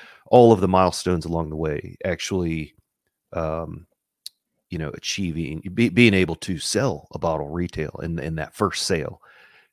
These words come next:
And, um, you know, f-, f-, uh, folks ask to, for me to sign bottles all the time. You know, the first time I signed a bottle, I, these are all very vivid memories. And I, I have to stop and remind myself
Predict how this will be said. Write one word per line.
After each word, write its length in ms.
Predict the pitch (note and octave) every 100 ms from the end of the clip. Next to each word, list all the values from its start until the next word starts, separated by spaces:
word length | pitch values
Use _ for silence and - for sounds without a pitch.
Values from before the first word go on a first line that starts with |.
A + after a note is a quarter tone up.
| _
And, 580 | - E2 D#2+ D#2 D2+ D2+ - _ _ _
um, 560 | E2+ D#2 E2 F2 F#2+ F#2+ _ _ _ _ _ -
you 100 | -
know, 100 | D#3+
f-, 220 | - _ _ _ _
f-, 180 | - -
uh, 40 | - _ _ _
folks 380 | - - G2 -
ask 500 | E2 D#2 - - - -
to, 280 | C#2+ D2 -
for 120 | - D#2
me 100 | D2+
to 60 |
sign 240 | - G2+ D#2+
bottles 280 | B1 -
all 160 | - D#2
the 60 | D2+
time. 400 | - D#2 D2+ D2
You 60 | -
know, 100 | D#2+
the 80 | D#2
first 320 | - F#2+ -
time 160 | D#2+ E2+
I 80 |
signed 320 | - F2 F2+ E2
a 60 |
bottle, 340 | D2+ D#2 E2 -
I, 120 | G2+ -
these 220 | B2+ C3
are 120 | F#2+
all 180 | G2+ E2 _ _ - - -
very 160 | A2
vivid 320 | D#2+ G2+ F2+
memories. 400 | D#2+ F2 E2+ D#2+
And 80 | D#2+
I, 160 | E2+ F2 - _ _ -
I 60 | G2
have 240 | - B2+
to 80 | E2+
stop 720 | - - - E2 E2+ D2 - -
and 220 | D#2 C#2+
remind 480 | D2 C#2+ D#2 F2 E2
myself 540 | D2+ C#2+ D2+ D2+ D#2